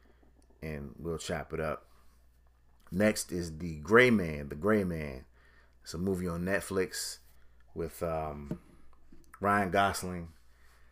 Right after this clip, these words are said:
um, and Chris Evans. Chris Evans, obviously, we know as Captain America. Um, he's been in a lot of other stuff as well, but has probably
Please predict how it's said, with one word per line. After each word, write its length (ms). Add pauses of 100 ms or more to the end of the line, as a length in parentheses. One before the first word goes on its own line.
(500)
um, 500 (400)
and 220
Chris 220
Evans. 520
Chris 240
Evans, 320
obviously, 440
we 160
know 280
as 360 (340)
Captain 360
America. 680 (640)
Um, 180
he's 160
been 200
in 120
a 40
lot 180
of 60
other 180
stuff 280
as 140
well, 340
but 220 (480)
has 160
probably 400